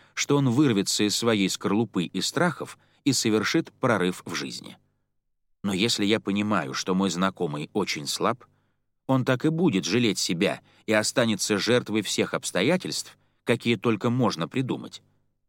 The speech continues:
Таких людей я спокойно и с любовью в сердце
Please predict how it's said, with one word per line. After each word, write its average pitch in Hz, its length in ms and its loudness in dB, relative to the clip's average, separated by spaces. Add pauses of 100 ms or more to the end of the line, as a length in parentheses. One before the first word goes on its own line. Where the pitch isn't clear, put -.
(220)
Таких 113 400 0
людей 71 400 -2 (320)
я - 140 4
спокойно 175 680 2
и 127 140 -2
с - 120 -4
любовью 85 480 -2
в - 60 -10
сердце 90 520 -2